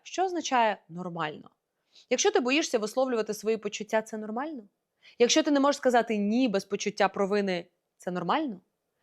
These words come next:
Якщо ти терпиш токсичні стосунки, це нормально? Мозок пристосовується до травми. Це не означає, що її не було. Це означає, що ти навчився з нею жити.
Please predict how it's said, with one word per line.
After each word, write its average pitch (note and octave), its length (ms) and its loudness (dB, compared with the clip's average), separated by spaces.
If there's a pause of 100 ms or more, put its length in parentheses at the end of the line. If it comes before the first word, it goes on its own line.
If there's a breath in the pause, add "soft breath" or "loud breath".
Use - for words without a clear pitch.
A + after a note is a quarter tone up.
(180)
Якщо A#3 260 6
ти D4 100 6
терпиш C#4+ 520 2
токсичні - 640 -2
стосунки, A3 760 -2 (520)
це F3 240 2
нормально? C#4 500 2 (680 loud breath)
Мозок F4 320 6
пристосовується B3+ 1000 4
до G3+ 220 4
травми. F#3+ 680 2 (280)
Це B3+ 160 6
не B3 260 8
означає, G#3+ 680 4
що - 220 -6
її F#3 260 -2
не F3+ 200 -2
було. D#3 380 -8 (240)
Це D#4+ 140 2
означає, D#4+ 380 2
що B3+ 120 -4
ти A3+ 100 -4
навчився G#3+ 460 -4
з F3+ 40 -4
нею E3 220 -2
жити. - 360 -8